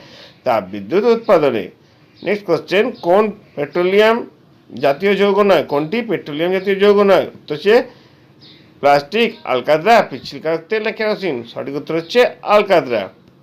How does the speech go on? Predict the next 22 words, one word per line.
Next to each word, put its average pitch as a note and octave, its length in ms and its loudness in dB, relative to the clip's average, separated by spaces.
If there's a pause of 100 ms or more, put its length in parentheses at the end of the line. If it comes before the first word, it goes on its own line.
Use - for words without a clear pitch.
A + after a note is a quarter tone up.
(320)
তারপরে C3+ 380 0 (240)
তিনের D#3+ 280 -2
প্রশ্নটা F#3+ 340 -2
হচ্ছে, D#3+ 280 -2 (600)
রেল C#3+ 240 0
লাইনের G#3 320 4
কালো D#3+ 240 0
পাথর F#3 300 2
হলো F3+ 300 -4
কি? A3 200 -6 (220)
পিউমিস, D#3 500 2 (180)
ব্যাসল্ট, C#3 560 2
গ্রানাইট D3 520 -2
না D#3 100 -4
নিস? F3+ 300 2 (220)
উত্তর A#2+ 220 -14
হচ্ছে D3 300 -2 (600)
ব্যাসল্ট। F3+ 480 2 (600)
বক্সাইট C3 540 -2
থেকে G#3 180 0
পাওয়া D#3+ 340 2
যায় G#3+ 240 6